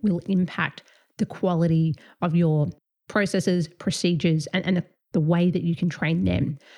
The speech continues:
And that will also impact the tools that you make. And I know as a business owner, things, things change once you experience it, but trying to make that decision or be, be clear about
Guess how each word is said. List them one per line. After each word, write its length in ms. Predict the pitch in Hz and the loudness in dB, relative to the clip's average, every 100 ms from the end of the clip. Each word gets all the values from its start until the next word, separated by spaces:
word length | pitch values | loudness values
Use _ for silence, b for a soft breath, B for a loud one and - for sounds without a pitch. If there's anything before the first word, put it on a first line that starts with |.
| B B - | B B -4
And 280 | 180 180 - | -2 -2 -6
that 220 | 214 190 | -4 -2
will 100 | 175 | 0
also 200 | 170 160 | 0 0
impact 540 | - 175 - 156 135 - | 0 -2 0 -4 -4 -10
the 80 | - | -10
tools 420 | - - 208 165 | -8 -6 -6 -6
that 120 | - | -6
you 120 | 170 | -4
make. 320 | 160 143 - B B B | -2 -4 -8 B B B
And 100 | 262 | 0
I 60 | 233 | 2
know 320 | 208 208 208 | 4 2 2
as 160 | 208 190 | 2 2
a 60 | |
business 280 | 180 180 175 | 2 2 2
owner, 200 | 180 170 | 2 2
things, 440 | - 190 160 - - | 2 2 2 -2 0
things 180 | 262 208 | 2 2
change 360 | 156 190 294 | 0 0 2
once 180 | 202 185 | 0 0
you 60 | 175 | -2
experience 640 | - - 170 170 180 190 | -2 -4 0 2 0 0
it, 200 | 247 285 B B _ | -4 -4 B B _
but 240 | 175 170 - _ _ _ _ _ _ - | -4 -4 -6 _ _ _ _ _ _ -14
trying 300 | - 196 196 | -2 2 4
to 60 | |
make 220 | 180 160 | 2 0
that 220 | - 123 - | -2 -2 -2
decision 640 | 160 165 151 156 175 233 _ _ - | 0 0 0 2 0 -2 _ _ 0
or 140 | 160 | 0
be, 160 | 165 165 | 0 -2
be 180 | 202 | -4
clear 400 | 160 - 196 185 | -4 -2 2 2
about 340 | 165 170 156 | 2 0 -2